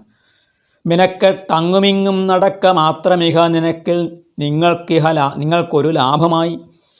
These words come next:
എനിക്കിന്നത് കെട്ടു ജ്വലിക്കുന്നുണ്ട് കോപം. പിണക്കി അവ-, അകറ്റുവൻ ധ്രുവം അവനെയും,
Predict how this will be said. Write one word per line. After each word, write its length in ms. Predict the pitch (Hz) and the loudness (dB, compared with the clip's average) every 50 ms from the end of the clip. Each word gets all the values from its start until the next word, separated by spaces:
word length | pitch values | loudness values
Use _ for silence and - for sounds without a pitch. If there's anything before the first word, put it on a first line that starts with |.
| _ _ - | _ _ -2
എനിക്കിന്നത് 840 | 151 165 180 202 202 196 - 208 175 165 160 160 160 160 160 170 160 | 0 0 0 0 -2 -2 -6 -4 -4 -2 -2 -2 -2 -2 -2 0 -2
കെട്ടു 400 | 170 165 165 - - 175 165 165 | -2 -4 -4 -6 -4 -2 -2 -2
ജ്വലിക്കുന്നുണ്ട് 920 | 147 131 135 147 156 185 185 185 - - 165 165 165 165 143 139 139 147 | -4 -2 -4 -2 -2 -2 -6 -6 -6 -4 -4 -2 -2 -2 -4 -4 -4 -4
കോപം. 640 | 143 143 143 143 143 151 139 123 127 127 143 131 135 - - _ _ _ _ _ _ _ _ _ _ _ _ | -4 -4 -4 -6 -4 -2 -2 -2 0 0 -2 -4 -4 -10 -20 _ _ _ _ _ _ _ _ _ _ _ _
പിണക്കി 360 | 151 160 175 185 180 - 180 | -2 0 0 0 0 0 0
അവ-, 420 | 180 160 139 135 139 165 165 - - 147 | 2 2 2 2 2 0 -4 -2 -4 -2
അകറ്റുവൻ 840 | 139 156 175 175 - - 170 151 147 147 147 147 143 143 143 147 | 0 0 0 -2 -2 -4 -2 0 0 0 -2 -2 -4 -4 -6 -8
ധ്രുവം 520 | 147 - _ _ 160 135 117 151 151 147 | -10 -14 _ _ -6 -4 -2 -2 0 0
അവനെയും, 760 | 135 127 127 135 156 175 170 151 147 147 147 147 147 143 139 | 0 0 0 0 0 0 -2 -2 -2 -4 -4 -6 -6 -8 -12